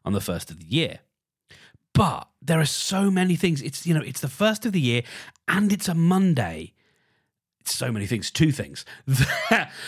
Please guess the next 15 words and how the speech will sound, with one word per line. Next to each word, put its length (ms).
that 240
make 400
it 160
feel 440
like 720
a 180
really 500
good 520
like, 280
'cause, 340
uh, 180
the, 180
you 100
know, 100
the, 180